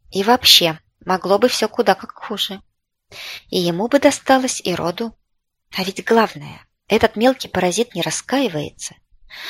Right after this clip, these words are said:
Я в глаза ему смотрела и видела, что ни на секундочку, ни на малость. Да, переживает, но не потому, что натворил, а от того, что поймали. А чем его выходка могла роду обернуться?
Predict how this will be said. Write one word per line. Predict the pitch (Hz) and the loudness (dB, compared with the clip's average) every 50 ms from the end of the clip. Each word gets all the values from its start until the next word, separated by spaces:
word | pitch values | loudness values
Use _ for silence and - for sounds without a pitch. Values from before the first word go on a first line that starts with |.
| - - - - - | -12 -12 -14 -6 0
Я | 220 262 294 | 4 4 4
в | 285 | 6
глаза | 277 285 302 277 - 285 | 6 4 6 6 6 6
ему | 277 269 254 254 | 6 6 4 0
смотрела | - - 262 254 254 - 262 285 302 294 | -2 0 0 0 0 2 4 4 4 4
и | - - 233 240 | 2 0 -2 -4
видела, | 220 196 175 - - 165 156 156 165 - _ _ | -2 -4 -2 0 0 0 0 -2 -4 -6 _ _
что | - - - - 214 214 | -2 -2 -2 0 -2 -4
ни | 202 196 190 226 262 | -4 -2 -2 -2 -2
на | 254 254 | 0 -2
секундочку, | - - 254 247 - 233 208 180 151 151 - - - - - - - _ _ - | -2 -2 -4 -4 -4 -6 -6 -6 -8 -6 -4 -6 -6 -6 -8 -14 -14 _ _ -10
ни | 180 185 196 208 | -8 -6 -6 -4
на | 214 226 226 | -4 -4 -4
малость. | 214 208 180 147 147 151 - - - - - _ _ _ _ _ _ _ - - - - - - | -4 -4 -6 -6 -6 -8 -12 -12 -14 -16 -20 _ _ _ _ _ _ _ -20 -20 -20 -20 -20 -4
Да, | 185 165 196 214 262 294 | 2 4 6 6 6 4
переживает, | - - 240 208 190 - 175 151 151 156 165 165 180 - _ - _ _ _ _ _ _ - - - - - - 214 | 4 2 4 4 4 4 2 2 0 0 0 -2 -4 -8 _ -14 _ _ _ _ _ _ -12 -10 -10 -10 -8 -4 0
но | 240 | 0
не | 262 262 285 | 0 0 0
потому, | - - - - 285 254 208 | -2 0 2 2 2 2 2
что | - - - 160 | 0 0 0 -2
натворил, | 156 160 160 - 147 151 151 147 147 147 156 - _ _ _ - - | -6 -6 -8 -4 -2 -2 -2 -2 -2 -6 -8 -10 _ _ _ -10 -4
а | 175 170 | -2 -2
от | 175 - _ - | -2 -4 _ -2
того, | 226 - - 196 | 0 0 2 0
что | - - - 185 | 0 0 -2 -4
поймали. | - - 175 170 165 170 202 214 185 160 143 - - _ _ - _ _ - - - - - - - - - - - | -8 -6 -6 -6 -6 -6 -4 -4 -4 -6 -8 -10 -12 _ _ -20 _ _ -20 -20 -20 -20 -16 -14 -14 -14 -14 -8 -6
А | - 190 | -6 0
чем | - - - 285 277 240 | 4 6 6 6 6 4
его | 185 160 175 170 180 | 0 0 0 0 2
выходка | 170 - 226 - - 180 - - 170 | 2 2 2 2 0 -4 -4 -6 -6
могла | 156 156 - 156 156 151 | -6 -4 -4 -4 -4 -4
роду | 143 143 190 233 277 | -2 -2 0 2 4
обернуться? | 285 277 - 220 185 170 165 156 - - - - - 147 156 | 4 4 4 0 -2 -2 -4 -10 -12 -12 -12 -12 -10 -10 -12